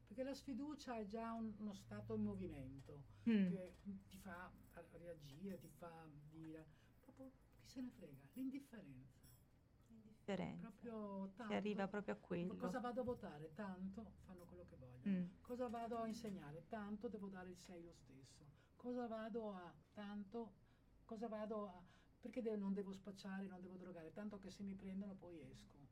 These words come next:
Speaker 2: Però questa,
Speaker 1: Perché
Speaker 2: prof,
Speaker 1: devo,
Speaker 2: mi
Speaker 1: devo,
Speaker 2: sembra
Speaker 1: perché tanto, tanto, tanto, l'indifferenza.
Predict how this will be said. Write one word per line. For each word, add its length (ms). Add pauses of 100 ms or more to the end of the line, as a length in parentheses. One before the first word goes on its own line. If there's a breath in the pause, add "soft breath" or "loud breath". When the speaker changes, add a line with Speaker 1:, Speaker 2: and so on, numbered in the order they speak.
(400 soft breath)
Speaker 2:
Però 220
questa, 300
Speaker 1:
Perché 60
Speaker 2:
prof, 160
Speaker 1:
devo, 140
Speaker 2:
mi 80
Speaker 1:
devo, 140
Speaker 2:
sembra 420
Speaker 1:
perché 180
tanto, 420
tanto, 500
tanto, 300
l'indifferenza. 1080